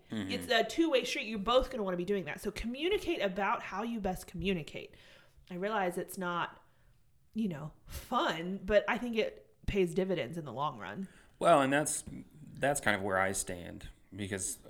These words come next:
Speaker 1: I have to tell people how my brain works.
Speaker 2: Yeah.
Speaker 1: 'Cause my brain works differently than a lot of people's brains.
Speaker 2: <laughs>
Speaker 1: Uh, because I can
Speaker 2: Yes.
Speaker 1: be analytical and
Speaker 2: Mm-hmm.
Speaker 1: overanalyze everything, and I can also be incredibly simplistic at the same time.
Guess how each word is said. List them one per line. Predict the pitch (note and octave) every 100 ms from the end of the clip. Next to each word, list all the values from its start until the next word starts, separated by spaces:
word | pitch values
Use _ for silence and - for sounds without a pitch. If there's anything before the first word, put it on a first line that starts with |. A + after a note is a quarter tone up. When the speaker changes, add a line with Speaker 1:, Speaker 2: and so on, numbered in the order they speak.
| - - - _ _ _ - -
Speaker 1:
I | B2+ D#3+
have | D#3
to | A#2
tell | A#2+ A#2
people | B2+ A#2+ A#2+
how | A2+ G#2+
my | G2 F#2+
brain | F2+ F#2 F2
works. | E2+ E2 -
Speaker 2:
Yeah. | A#3 G#3+ A3+ E3 - - -
Speaker 1:
'Cause | C3
my | C#3
brain | B2+ B2 A2+
works | G#2 -
differently | G2+ - -
than | F2 F#2
a | F#2
lot | F#2
of | F#2
people's | F#2+ F2+
brains. | - - C4
Speaker 2:
<laughs> | - G3+ - - -
Speaker 1:
Uh, | -
because | G2 A#2+ C#3+ -
I | C3
can | - D3 F#3+
Speaker 2:
Yes. | G3
Speaker 1:
be | C3+ A#2
analytical | A2+ G#2 F#2+ F2 - F#2+ A2
and | A#3 A2+
Speaker 2:
Mm-hmm. | G2+ G#2
Speaker 1:
overanalyze | G2+ G2+ G2 G2 F#2+ G2+ F#2+
everything, | F#2+ F#2 F#2+ F2+
and | A2+
I | A2+
can | A#2
also | A2+ A#2
be | A2 G2+
incredibly | F#2+ G2+ G#2 G2
simplistic | F#2 F#2 G#2+ G2+ -
at | -
the | -
same | F#2+ F2
time. | G#2+